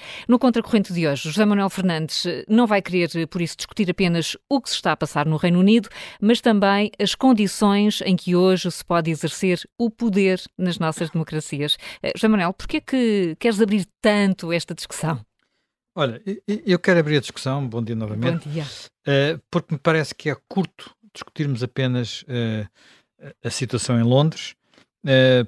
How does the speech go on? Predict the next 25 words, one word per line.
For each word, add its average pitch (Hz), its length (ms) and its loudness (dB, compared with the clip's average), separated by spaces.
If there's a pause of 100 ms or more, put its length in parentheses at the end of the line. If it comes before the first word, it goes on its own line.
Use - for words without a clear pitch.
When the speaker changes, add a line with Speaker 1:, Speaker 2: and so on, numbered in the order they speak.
Speaker 2:
porque 127 220 -10
os - 80 -10
problemas 135 360 0
que - 120 -14
se - 60 -14
vivem 131 240 0
em - 20 2
Londres, 143 720 0
eh, 139 420 -8 (1400)
não 139 140 2
são, 147 460 -2 (100)
quer - 80 -2
dizer, 117 160 2
obviamente 120 540 4
é - 20 0
um 113 80 0
país 110 240 -4
com 110 300 -6
problemas 107 320 -6
de 104 40 -8
governa-, 110 520 -2
governabilidade, 123 880 2
o - 20 0
Reino 113 220 2
Unido, 131 300 2